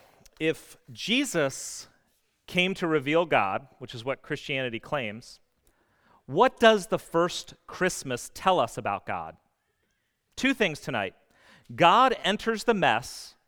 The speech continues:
and God lifts the lowly. So I'm sure many of you have your list of Christmas movies that you like to go out and see before the Christmas season comes.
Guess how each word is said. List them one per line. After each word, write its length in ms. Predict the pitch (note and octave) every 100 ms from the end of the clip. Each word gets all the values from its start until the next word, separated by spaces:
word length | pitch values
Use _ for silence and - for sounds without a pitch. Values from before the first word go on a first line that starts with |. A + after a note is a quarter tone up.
| _ _
and 160 | C3
God 300 | B2+ D3 C#3
lifts 600 | A2+ A#2 F#3 - - - - _ _
the 100 | C3
lowly. 480 | B2 C3 A#2+ F2+ D#2+ _ _ _ _ _ _ _ _ _ _ _ _ _ _ _ _
So 260 | - A3 G#3
I'm 80 | G3+
sure 240 | G#3+ F4
many 280 | F4+ A#3+ A#3+
of 60 | G#3
you 140 | G3
have 220 | F3+ F3+
your 140 | D#3 D3
list 360 | B2+ F3+ -
of 100 | D#3
Christmas 600 | - - F#3 - D3+ -
movies 460 | C#3 C3 B2 A#2 G#2+
that 180 | C#3+ C#3
you 100 | C3+
like 220 | C#3+ D3+
to 80 | C#3
go 100 | C3+
out 180 | B2+ B2
and 140 | A2
see 480 | - - C3 F#2+ A2 _
before 360 | C3 - D#3
the 80 | C#3
Christmas 360 | - D#3 - C3+
season 300 | - B2+ B2
comes. 420 | - B2+ G#2 G2+